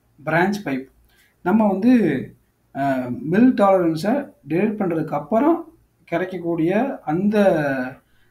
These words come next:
ஆ, வேல்யூ இருக்கு பாத்தீங்களா? அதை வந்து நம்ம வந்து டி ஹெச், டி பின்னு வந்து சொல்லுவோம். ஆ, small டி H and டி பி அப்படின்னா, இந்த pipe இருக்கு பாத்தீ-, பாத்தீங்களா?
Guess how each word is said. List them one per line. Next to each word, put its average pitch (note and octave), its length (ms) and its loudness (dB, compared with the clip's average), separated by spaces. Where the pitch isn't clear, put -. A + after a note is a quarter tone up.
ஆ, C#3+ 220 -4
வேல்யூ D#3+ 280 2
இருக்கு D3 260 -2
பாத்தீங்களா? D3 320 -4
அதை F3 220 2
வந்து G#3 400 0
நம்ம D#3+ 200 -2
வந்து G3+ 460 -4
டி G#3+ 220 0
ஹெச், E3 320 -4
டி F3+ 180 -6
பின்னு D#3+ 260 -2
வந்து D3 220 -4
சொல்லுவோம். C#3 600 -4
ஆ, E3 220 2
small B3+ 340 4
டி A3+ 260 0
H A3 220 -6
and D#3+ 220 -4
டி F#3+ 200 -4
பி F3 420 -6
அப்படின்னா, C3+ 400 -2
இந்த C#3 520 -4
pipe B3+ 260 2
இருக்கு E3 280 -2
பாத்தீ-, B2+ 240 -6
பாத்தீங்களா? C#3+ 480 -4